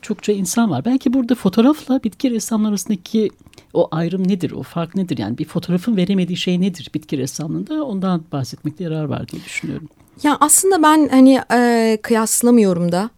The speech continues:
Speaker 2: bu ikisini. Yani kıyaslanacak iki alan değil. Çok farklı noktalar yani fotoğrafta bitki resmi de. Hani bitki, dediğim gibi bitki resminde biz bilimsel çalışmalar yaptığımız için şu, şu, şu özelliklerini bitkinin o geri kalan bütün kısımlarından ayırıp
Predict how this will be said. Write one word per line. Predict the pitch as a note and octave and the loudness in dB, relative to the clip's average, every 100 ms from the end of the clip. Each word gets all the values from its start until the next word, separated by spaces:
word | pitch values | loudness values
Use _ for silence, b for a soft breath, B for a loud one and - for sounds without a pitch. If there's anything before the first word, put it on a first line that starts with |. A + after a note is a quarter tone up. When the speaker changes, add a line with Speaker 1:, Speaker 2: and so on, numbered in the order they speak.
| _ | _
Speaker 2:
bu | - F3+ G3+ | -8 -6 -6
ikisini. | F3+ - - F#3 G3+ | -6 -8 -2 0 0
Yani | G3 F3+ | 0 -2
kıyaslanacak | - F#3+ G3+ G3+ F#3+ F#3 | -2 -2 0 -2 -2 -10
iki | - G3 | -8 -4
alan | F3+ G3 F#3 | 0 0 0
değil. | D#3+ | 0
Çok | - F#3+ | -4 -4
farklı | - E3+ - F#3+ - | 0 0 2 -2 0
noktalar | D3+ C#3 D3 D3 | -4 -4 -8 -6
yani | D3+ D#3 | -6 -8
fotoğrafta | - D3+ D#3+ D#3+ - | -10 -10 -10 -10 -10
bitki | D#3 - D3+ | -14 -12 -10
resmi | D#3 - D#3 | -10 -10 -4
de. | F3+ C4+ B B B B | -4 -4 B B B B
Hani | F#3+ F#3 | -8 -6
bitki, | G3+ - - A#3 A3+ - - | -6 -6 -2 -2 -2 -8 -14
dediğim | F#3+ F#3+ A#3+ A3+ | -8 2 4 4
gibi | F3 F3 | 2 -4
bitki | - - | -6 -4
resminde | F#3+ - G3+ G3 F#3+ | -4 -4 -4 -4 -4
biz | F3+ F3 | -6 -8
bilimsel | E3+ F#3 - G3 G3 | -4 -4 -4 -4 -4
çalışmalar | - F#3 - F#3 F3+ | -4 -6 -2 -2 0
yaptığımız | F3+ - A#3+ C4 | -2 -2 -2 -2
için | A3+ F3+ | -4 -8
şu, | - G#3 | -6 -6
şu, | G3+ | -6
şu | F#3+ - - | -6 -6 -4
özelliklerini | F3+ D#3+ E3 E3 D#3 E3 D#3+ A#3 | -4 -4 -4 -6 -6 -4 0 0
bitkinin | G3+ - G3 G3 | 0 -4 -2 0
o | F3 F3 | 0 0
geri | F3+ F#3+ | -2 -4
kalan | - F3 E3 E3 | -4 -4 -4 -6
bütün | - G#3 | -8 -10
kısımlarından | G3 - - D#3 D#3 D#3 D#3+ - | -8 -8 -6 -8 -6 -6 -6 -6
ayırıp | E3+ D#3 C4+ - | -6 -4 -4 -6